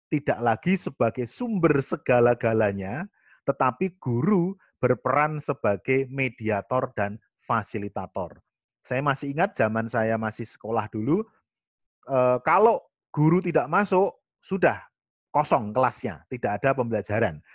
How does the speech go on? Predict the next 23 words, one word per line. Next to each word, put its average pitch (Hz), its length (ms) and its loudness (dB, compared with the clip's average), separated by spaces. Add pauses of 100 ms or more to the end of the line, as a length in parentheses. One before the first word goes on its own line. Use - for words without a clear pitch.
(260)
Kalau 160 560 4
guru 160 400 2
lagi 156 560 0 (240)
berhalangan, 160 720 0
lagi 156 240 2
ada 131 160 2
rapat 165 420 0
dan 135 140 -2
sebagainya, 131 560 -4
kelas 180 320 2
kosong, 139 340 -2
tidak 104 240 -8
ada 104 60 -8
pembelajaran. 92 640 -10
Nah, 123 160 -2 (320)
karena 131 320 -2
guru 165 400 -2
menjadi 123 240 -4
sumber 147 640 -2
utama 139 640 -4 (260)
pembelajaran, 113 680 -2 (640)
eh, 110 240 -8
yaitu 160 340 -2